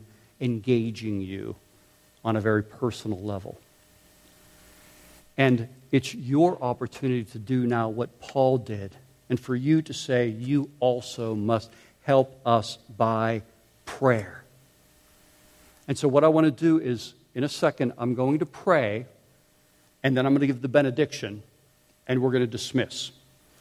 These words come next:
As we dismiss, the elders are going to come forward. And I want to invite you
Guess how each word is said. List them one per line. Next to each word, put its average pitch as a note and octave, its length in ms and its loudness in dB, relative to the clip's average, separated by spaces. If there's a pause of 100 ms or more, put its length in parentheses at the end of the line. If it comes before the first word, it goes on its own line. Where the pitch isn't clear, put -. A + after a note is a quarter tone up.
(260)
As C3+ 220 6
we D#3 140 2
dismiss, D3 420 0
the - 300 -6
elders D3 480 2
are C3 160 -10
going B2 360 0
to A2 60 -8
come A2+ 260 -6
forward. G2+ 580 -8 (1500)
And A2+ 100 -4
I C#3+ 80 -2
want F#3 200 0
to D3+ 40 2
invite B2+ 540 -2
you A#2 400 -4